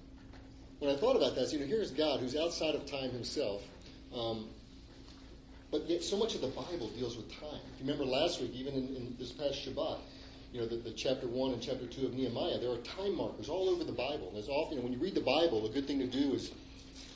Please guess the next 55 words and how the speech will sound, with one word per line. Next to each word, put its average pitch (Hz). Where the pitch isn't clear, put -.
to -
start 139
off 139
with 123
some 131
of 120
the 117
reporter, 113
like, 110
reporter 131
type 113
questions, 113
you 101
know, 95
the -
who, 127
what, 117
when, 117
where, 113
why, 110
how, 110
and 107
so 123
forth. 113
And, 147
uh, 131
some 233
of 233
the -
questions 190
don't 165
get 143
answered 139
by 147
the 143
text 147
when 143
you're, 135
when 127
you're 123
asking 135
those 127
questions 127
of, 117
of 113
biblical 127
texts. 127
Uh, 113
but 120
a -
lot 214
of -
times 120
when 107
does, 104